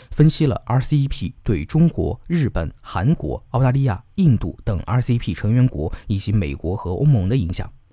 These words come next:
该分析假设R C E P于二零二五年完全建立，自贸区内所有产品实现零关税，所有农产品关税配额取消，不存在贸易壁垒及其他非关税贸易壁垒。测算结果显示，和二零一零年相比，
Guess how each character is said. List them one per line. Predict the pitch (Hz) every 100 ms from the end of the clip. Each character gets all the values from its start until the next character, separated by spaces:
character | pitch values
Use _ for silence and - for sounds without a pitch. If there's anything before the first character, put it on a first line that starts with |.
| - - -
该 | 139
分 | 139 147
析 | 139 147
假 | 135 82
设 | - - -
R | 135
C | 139 147
E |
P | 143 110 -
于 | - 90
二 | - 139
零 | 113 104
二 | 151
五 | 90
年 | 80 80 -
完 | 90 95
全 | 131 82
建 | - 104
立， | 87 - _ - - - -
自 | -
贸 | 156 120
区 | -
内 | 160 110
所 | - 113
有 | 135
产 | - 101
品 | 107 -
实 | -
现 | 95 87
零 | 76
关 | 117 139
税， | 139 - - -
所 | - 165
有 | 117
农 | 85 120
产 | - 117
品 | - 64
关 | 92 131
税 | 123
配 | 90 104
额 | 87
取 | - -
消， | 135 127 - - _ -
不 | -
存 | 156 113
在 | 131
贸 | 131 127
易 |
壁 | 110 127
垒 | 65 64 -
及 | - 101
其 | 104 -
他 | 92 127
非 | 117 143
关 | 139 147 147
税 | -
贸 | 80 90
易 |
壁 | - 82
垒。 | - - _ _ -
测 | -
算 | 139 120
结 | 107
果 | 98
显 | -
示， | 80 90 - _ - -
和 | 117 113
二 | - 151
零 | 113
一 | 143
零 | 143
年 | 90 92
相 | 143
比， | 151 -